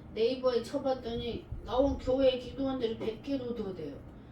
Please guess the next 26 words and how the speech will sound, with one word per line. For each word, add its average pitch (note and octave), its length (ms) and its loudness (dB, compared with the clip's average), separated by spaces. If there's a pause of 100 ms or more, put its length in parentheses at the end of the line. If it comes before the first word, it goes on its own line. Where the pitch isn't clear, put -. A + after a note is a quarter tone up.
(300)
코로나 F4 440 4
때는 C4 420 6
제가 B3+ 220 2
가끔 C4+ 400 0
봤더니 A#3+ 440 -2
삼십 E4+ 440 -2
개, C4+ 220 2
사십 C4+ 320 -4
개 B3+ 120 -2
나오던 A3+ 480 -2
게 A3 140 -2
지금은 A3+ 500 -4
백 - 240 -2
개도 C4+ 360 -4
넘게 G3 380 -6
나왔어. D3+ 400 -8 (500)
그래서 D4+ 320 0
제가, C4+ 540 4 (300)
우리, C#4 320 -4
제가 B3 440 0
그 G3+ 500 -4 (380)
한화산에 C4+ 760 -2 (200)
이천성 C#4+ 480 0
목사님 A#3 600 -4
그 A3 160 0
설교를 B3+ 800 -2